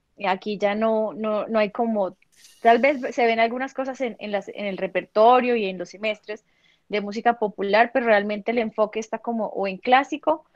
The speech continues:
o en jazz. Y tenemos la escuela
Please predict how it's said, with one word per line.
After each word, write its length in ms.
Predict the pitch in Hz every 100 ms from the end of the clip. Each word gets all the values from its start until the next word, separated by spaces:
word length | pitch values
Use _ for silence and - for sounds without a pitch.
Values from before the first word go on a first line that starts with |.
| _ -
o 100 | 196
en 140 | 185
jazz. 320 | 185 123 _ _ - - -
Y 180 | 311
tenemos 420 | 311 302 285 277 277
la 80 |
escuela 800 | 277 - - _ - 269 262 247